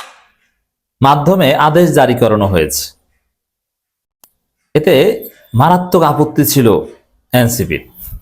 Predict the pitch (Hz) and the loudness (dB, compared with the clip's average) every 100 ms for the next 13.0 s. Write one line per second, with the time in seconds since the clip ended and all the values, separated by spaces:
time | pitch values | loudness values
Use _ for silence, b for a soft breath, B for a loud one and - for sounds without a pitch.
0 | _ 131 139 131 165 175 180 156 135 156 | _ -4 -2 0 2 2 0 -2 0 0
1 | 151 151 135 113 160 156 - 92 69 - | 2 2 2 2 2 -2 -4 -4 -4 -8
2 | - _ _ _ 123 120 156 156 170 160 | -18 _ _ _ -2 2 0 0 -2 0
3 | 160 143 151 156 - 120 170 - _ _ | 0 0 0 0 -2 -2 -4 -10 _ _
4 | _ - 131 151 180 180 147 92 78 - | _ -6 -2 0 2 2 0 0 -4 -8
5 | - _ _ _ _ _ _ _ _ _ | -16 _ _ _ _ _ _ _ _ _
6 | _ - 147 160 220 120 127 - - _ | _ -4 -2 2 2 2 0 -6 -20 _
7 | _ _ _ _ _ _ 139 143 175 165 | _ _ _ _ _ _ -2 0 -2 0
8 | 180 180 170 147 180 123 117 196 - 160 | -2 0 0 2 2 2 0 0 0 0
9 | 160 156 156 175 190 156 127 143 143 - | 2 0 0 0 2 0 -2 -2 -4 -2
10 | 113 - _ _ _ _ _ _ _ _ | -6 -10 _ _ _ _ _ _ _ _
11 | _ _ _ _ _ _ _ - 180 226 | _ _ _ _ _ _ _ -2 2 2
12 | 220 226 185 160 185 185 123 92 80 - | 2 2 2 2 2 2 0 0 -4 -8